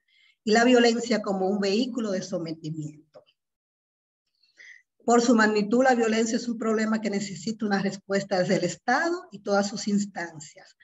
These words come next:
pero también de la sociedad en su conjunto. En nuestro país, en República Dominicana, hay procesos y hay iniciativas para enfrentarla,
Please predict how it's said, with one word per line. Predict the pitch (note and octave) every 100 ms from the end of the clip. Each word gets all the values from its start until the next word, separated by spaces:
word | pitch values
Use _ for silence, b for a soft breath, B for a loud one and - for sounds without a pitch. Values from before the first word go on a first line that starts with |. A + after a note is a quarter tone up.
| b _
pero | G3+ G3+
también | F#3+ F#3 G3 C4
de | A3
la | G3
sociedad | - F#3 G3+ F3+ F3+ F#3+
en | F#3
su | - F#3+
conjunto. | F3+ E3 D#3 D#3 D3+ D3+ - _ _ _ b b b b b _ _
En | G#3 G#3
nuestro | G#3+ G#3+ A3+ -
país, | G3 G#3 B3+ B3+
en | G#3+
República | G3+ G3 G#3+ A3+ A#3+
Dominicana, | A#3 A3 A3 G#3+ F#3+ F#3+
hay | F#3+
procesos | G3 G#3 - B3 C#4+ D#4 A3+ -
y |
hay | G3 G3
iniciativas | G3+ G3+ F#3 F#3 - A3+ G#3+ F#3
para | - F3+
enfrentarla, | F3+ F3+ F3 E3+ G3 G#3 F#3 D#3+ -